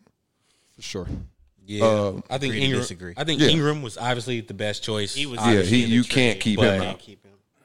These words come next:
Speaker 4: him.
Speaker 2: <clears throat> aside from that, I, at the moment, I thought Kuzma was the best choice.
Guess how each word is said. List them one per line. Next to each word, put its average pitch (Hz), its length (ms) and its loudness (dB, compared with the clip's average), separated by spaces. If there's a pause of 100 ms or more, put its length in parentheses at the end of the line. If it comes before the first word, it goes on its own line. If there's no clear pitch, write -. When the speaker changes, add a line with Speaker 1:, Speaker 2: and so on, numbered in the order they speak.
(120)
Speaker 4:
him. 120 300 -12
Speaker 2:
<clears throat> - 20 -16
aside 147 380 -2
from 131 100 -4
that, 131 220 0
I, 131 180 -2
at 131 80 -6
the 120 60 -6
moment, 156 400 -2
I 123 100 -2
thought 104 220 -6
Kuzma 95 240 -10
was 87 120 -10
the 90 60 -14
best 87 220 -10
choice. - 380 -14